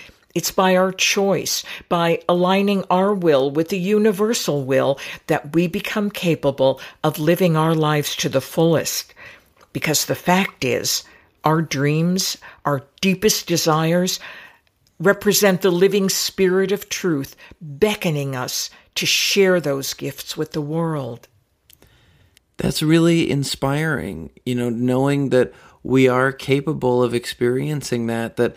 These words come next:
Speaker 2: it is all a matter of setting our intention and focusing our will onto what we want and knowing that the universe is there along with us to remind us that we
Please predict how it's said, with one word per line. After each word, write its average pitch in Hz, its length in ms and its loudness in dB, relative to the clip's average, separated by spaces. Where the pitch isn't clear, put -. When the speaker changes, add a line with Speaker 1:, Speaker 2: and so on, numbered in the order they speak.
Speaker 2:
it 131 220 2
is 135 340 4
all 127 300 2
a 123 80 0
matter 123 400 0
of 117 120 0
setting 120 380 0
our 117 160 0
intention 120 480 -4
and 113 180 -6
focusing 123 600 0
our 113 180 0
will 117 600 2
onto 131 460 2
what 123 180 2
we 127 140 2
want 120 460 -2
and 120 260 0
knowing 123 440 0
that 120 220 0
the 123 180 2
universe 123 600 2
is 117 240 -4
there 127 420 2
along 127 500 0
with 170 240 -2
us 143 220 -4
to - 200 -4
remind 139 460 2
us 143 200 0
that 127 200 0
we 135 280 0